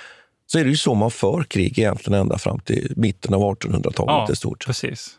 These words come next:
Speaker 2: Och jag tycker att det är nå-, en intressant sak med det här som jag, det här har jag inga som helst fog för, men jag får också intrycket av, eller rättare sagt, det är frågan om det är hönan, ägget här. Hönan eller ägget. Alltså,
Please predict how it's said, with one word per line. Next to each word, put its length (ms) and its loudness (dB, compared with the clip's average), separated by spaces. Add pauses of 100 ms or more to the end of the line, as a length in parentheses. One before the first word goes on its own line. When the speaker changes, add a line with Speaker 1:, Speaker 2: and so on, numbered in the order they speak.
(720)
Speaker 2:
Och 180 -8
jag 80 0
tycker 200 0
att 80 -2
det 100 2
är 40 2
nå-, 160 2
en 240 2
intressant 440 2
sak 300 -2
med 100 0
det 40 0
här 140 0
som 220 -4
jag, 180 -4 (300)
det 100 0
här 100 2
har 80 0
jag 80 -2
inga 180 -4
som 140 -4
helst 160 -6
fog 400 -4
för, 380 -8
men 240 -6 (760)
jag 220 0
får 260 0
också 260 -2
intrycket 540 0
av, 200 -2
eller 200 2
rättare 240 0
sagt, 240 -2
det 240 2
är 40 4
frågan 340 2
om 120 4
det 80 2
är 40 2
hönan, 280 4
ägget 420 0
här. 180 -6 (260)
Hönan 300 2
eller 240 2
ägget. 320 -2
Alltså, 320 0